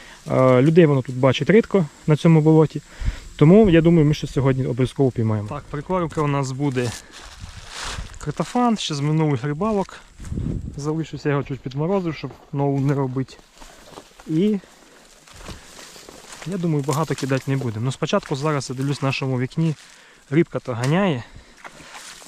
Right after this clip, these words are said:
І візьмемо зараз одна вудка така у нас іде. Тут, звісно, була б хороша чотир-, четверка махова, звичайно. Але в нас, я дивлюсь, тут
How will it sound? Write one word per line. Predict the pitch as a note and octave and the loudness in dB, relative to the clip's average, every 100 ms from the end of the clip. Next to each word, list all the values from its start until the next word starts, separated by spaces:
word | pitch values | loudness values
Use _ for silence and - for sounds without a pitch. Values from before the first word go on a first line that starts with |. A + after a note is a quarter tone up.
| - | -14
І | B2+ | -8
візьмемо | B2+ D3 E3 | -2 0 0
зараз | D3 C#3+ - | 0 -2 -2
одна | C#3 C#3 | -4 -2
вудка | G#3 - D3 | -2 -2 -6
така | C3 C3 | -6 -4
у | A#2+ | -2
нас | A2+ - | -2 -4
іде. | A2+ | -8
Тут, | B2 | -2
звісно, | D#3+ D#3 - | 0 0 0
була | D3 D3+ | -2 -2
б | |
хороша | - C#3+ - | -2 -6 -6
чотир-, | C3+ - D3 - | -10 -6 -8 -6
четверка | C#3 D3+ C#3 D#3+ | -6 -4 -2 0
махова, | G#3 A3+ - A2+ G#2+ | 0 -2 -2 -4 -6
звичайно. | A2 A#2+ C3 A2+ G#2+ - - - - - - - _ _ - | -10 -6 -4 -4 -6 -12 -20 -20 -20 -20 -20 -20 _ _ -6
Але | B2 | -4
в | D3+ | 0
нас, | D3+ D#3+ | -2 -2
я | C#3+ | -4
дивлюсь, | C#3 D3+ | -2 -4
тут | - C#3 | -4 -8